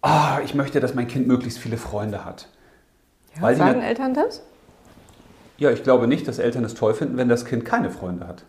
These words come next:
Speaker 2: Nö,
Speaker 1: zum
Speaker 2: aber
Speaker 1: Beispiel.
Speaker 2: ich finde es, glaub ich, gut, wenn man einfach einen Freund hat.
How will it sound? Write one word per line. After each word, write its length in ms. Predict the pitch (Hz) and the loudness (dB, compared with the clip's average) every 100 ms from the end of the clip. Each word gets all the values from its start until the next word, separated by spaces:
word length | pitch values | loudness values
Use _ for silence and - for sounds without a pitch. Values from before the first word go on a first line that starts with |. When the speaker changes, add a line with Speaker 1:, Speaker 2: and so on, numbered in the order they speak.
| _ - | _ -10
Speaker 2:
Nö, 160 | 214 208 | -4 0
Speaker 1:
zum 160 | 175 | 2
Speaker 2:
aber 100 | 185 | 2
Speaker 1:
Beispiel. 260 | 175 - 190 | 2 -2 -6
Speaker 2:
ich 80 | 185 | -4
finde 220 | 208 196 | -2 -2
es, 200 | 190 - | -6 -6
glaub 220 | 190 180 | -4 -4
ich, 120 | 180 - | -4 -4
gut, 180 | 202 | -2
wenn 120 | 196 185 | -2 -2
man 140 | 175 | -4
einfach 360 | - 165 170 165 | -4 -6 -8 -4
einen 340 | 214 294 220 | 0 0 -2
Freund 400 | - 165 165 165 | -6 -8 -8 -10
hat. 200 | 170 - | -14 -16